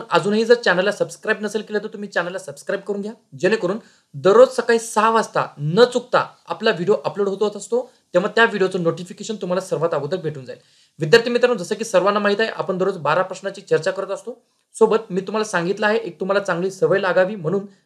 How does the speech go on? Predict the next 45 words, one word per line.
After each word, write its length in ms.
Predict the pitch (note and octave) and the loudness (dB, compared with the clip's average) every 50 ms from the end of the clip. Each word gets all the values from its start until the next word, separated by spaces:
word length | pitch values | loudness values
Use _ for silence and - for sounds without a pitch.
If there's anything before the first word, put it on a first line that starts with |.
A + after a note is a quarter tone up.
| _ - | _ -4
एक 220 | - G3+ G3 - - | -4 -4 -4 0 -2
छोटीशी 280 | G3+ F3+ F#3 - G#3+ | -2 -2 -2 -4 -4
वही 200 | F3+ C#3 E3 G3 | 2 4 4 4
किंवा 220 | G3+ - G#3+ G#3 G3+ | 4 0 -2 -2 0
रजिस्टर 360 | C#3 D3+ D3 G3 F#3+ - G#3+ | 0 0 -2 -2 -4 -4 -4
बनवा, 240 | F#3 G3+ G3 G#3 C4 - _ _ _ _ _ | -4 -4 -6 -6 -10 -10 _ _ _ _ _
दररोजचा 360 | D3+ C#3 F#3 G#3 A#3 A#3 - B3 | -4 0 6 6 6 6 6 2
तुमचा 240 | B3 A#3 A3+ A#3 | 2 2 -2 -2
टायमिंग 320 | A#3+ - G#3 G3+ G#3 A3 G#3 - | -2 0 0 -2 -2 -4 -8 -10
फिक्स 240 | - A#3+ A3+ - - | -14 -16 -16 -8 0
ठेवा 200 | F#3+ F3 E3 G3+ A3+ - _ | 0 0 0 0 -6 -10 _
आणि 160 | - - G#3+ G#3+ | -4 -2 -2 0
ही 120 | F#3+ A3 | -2 -4
जी 100 | G#3+ B3 | -6 -2
काही 160 | B3+ C4 - - | -4 -4 -4 -4
आपण 200 | - - G#3+ G#3 | -6 -4 -4 -4
चालू 280 | G#3 - F#3 F3+ F#3 G3+ | -2 -2 -2 -2 0 0
घडामोडीची 400 | G#3 G#3 G#3 G3+ G#3 G3+ A3+ G#3+ | 0 0 0 -2 -4 -10 -12 -16
सिरीज 360 | - - E3+ F3 G3 G3+ - | -14 -8 -6 -6 -6 -6 -8
सुरू 240 | _ - F#3 G#3 B3 | _ -10 -6 -6 -2
केली 220 | A#3+ A#3+ G#3 G3+ | -2 0 2 4
आहे, 280 | F#3 G#3 G3 E3 D3 C3+ - | 4 2 2 -2 -6 -4 4
जवळपास 340 | D3+ F3 G3 G3 A#3 A3+ - | 4 4 4 4 2 -2 -2
गेले 200 | D#3 D#3+ F#3+ G3+ | -2 -2 -2 -2
तीन 280 | G3 - - A3 A#3+ A#3+ | -2 -6 -8 -6 -4 -2
महिने 200 | A3 G3+ F#3 F3 | 0 0 2 4
झालं, 200 | E3 D#3 F#3 G3+ - _ _ - | 4 2 2 -2 -8 _ _ 0
याच्यामध्ये 460 | - G3 G3 - B3 A#3 G#3 F#3 F#3+ | 0 2 6 6 4 4 4 0 0
तुम्हाला 300 | F#3+ G3 F3+ F3 D#3+ D#3+ | 0 0 -2 -2 0 0
मात्र 240 | F3 D#3 D3+ - - | -2 -4 -4 -4 -8
सातत्य 460 | - - D#3+ D3 - D#3+ D3 - E3+ | -6 -6 -6 -2 -2 -4 -2 -2 -2
मात्र 260 | D#3+ C#3 C3 - - | -2 -2 -4 -6 -6
बाळगावं 320 | G3 E3+ C#3+ B2+ - B2+ A#2+ | -2 -2 -2 -2 -2 -4 -10
लागेल. 200 | A#2+ A#2+ - _ _ _ _ _ _ | -12 -16 -20 _ _ _ _ _ _
आणि 160 | - A3 G#3 A3 - - _ _ _ - | -4 -4 -4 -4 -6 -12 _ _ _ -8
बारा 320 | C3 F3+ E3 F#3 A3+ C4 | -2 0 2 4 4 2
प्रश्न 280 | B3+ B3+ A3+ A#3 A#3 A#3 | 4 2 0 0 0 -2
झाल्यानंतर 400 | G#3 G3+ F3 F3+ F#3 F3+ F#3 A3 A3 - | 0 2 2 2 0 0 -2 -6 -4 -4
एक 140 | G3+ G3 - | -8 -8 -4
शेवटचा 360 | - G3+ F#3 F#3+ F#3 - G#3 G3+ - | -4 -4 -2 -4 -4 -6 -10 -12 -10
खास 200 | - F#3 G#3 G#3 | -6 -6 -6 -6
प्रश्न 260 | - - F#3 - G3+ | -4 -10 -8 -6 -6
असेल, 260 | F#3 F3+ - A3 F#3+ | -6 -6 -6 -8 -8
ज्या 100 | C#3 E3 | -4 -6
प्रश्नाचं 380 | F3+ - F#3 F3+ - F#3+ F#3 - | -6 -6 -8 -16 -16 -16 -20 -20